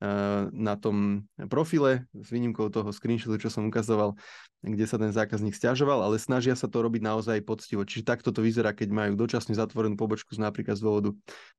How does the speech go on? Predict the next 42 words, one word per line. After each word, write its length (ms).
rekonštrukcie, 720
tak 240
to 80
má 160
byť. 320
O 160
T 160
P 80
banka, 400
napríklad 560
ešte 160
stále 320
ju 80
nájdete 400
v 80
mapách 240
Google, 320
pričom 320
už 80
pred 240
snáď 320
dvoma 240
alebo 80
troma 240
rokmi 320
Č 160
S 80
O 80
B 80
kúpila 400
celú 240
O 80
T 80
P 160
banku 320
a 160
už 240
by 240
nemali 320
ani 160
existovať. 480
Čiže... 220